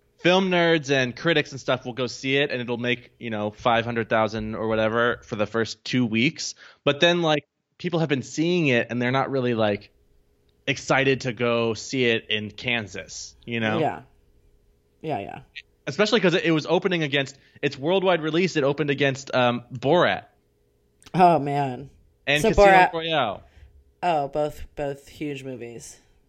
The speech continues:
Speaker 1: Yeah, so those movies kind of obliterated this movie. So this movie was for film critics and film nerds and stuff like that.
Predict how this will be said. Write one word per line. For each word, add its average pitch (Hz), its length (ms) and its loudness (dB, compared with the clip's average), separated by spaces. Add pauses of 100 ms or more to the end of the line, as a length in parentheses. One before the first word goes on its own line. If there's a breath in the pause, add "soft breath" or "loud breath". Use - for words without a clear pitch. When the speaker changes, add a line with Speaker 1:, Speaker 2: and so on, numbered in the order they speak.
(120)
Speaker 1:
Yeah, 135 360 -2
so 151 300 -2
those 170 260 -2
movies 170 300 -6
kind 156 180 -2
of 131 80 -4
obliterated 120 920 -4 (840)
this 120 420 -4
movie. 120 600 -2
So 120 540 2 (840)
this 143 220 2
movie 175 180 4
was 165 200 2
for 156 280 2
film 151 280 2
critics 143 380 0
and 123 240 -4
film 135 280 -2
nerds 110 280 0
and 104 120 -6
stuff 107 240 -2
like 107 160 0
that. 101 380 0